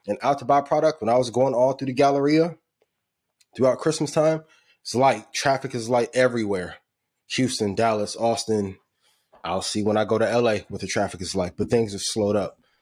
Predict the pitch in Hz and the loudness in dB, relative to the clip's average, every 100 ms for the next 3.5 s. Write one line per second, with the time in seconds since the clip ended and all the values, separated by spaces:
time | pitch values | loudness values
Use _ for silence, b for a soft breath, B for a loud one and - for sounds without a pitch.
0 | _ _ _ - 101 - 123 123 107 104 | _ _ _ -4 -4 0 0 0 -2 -4
1 | 113 117 110 120 113 113 101 101 95 110 | -4 -4 -2 -2 0 -2 0 0 0 0
2 | 98 92 92 104 107 - 101 98 98 92 | 0 -4 -4 -2 -2 -2 -4 -2 -4 -6
3 | 92 85 87 76 | -10 -8 -8 -10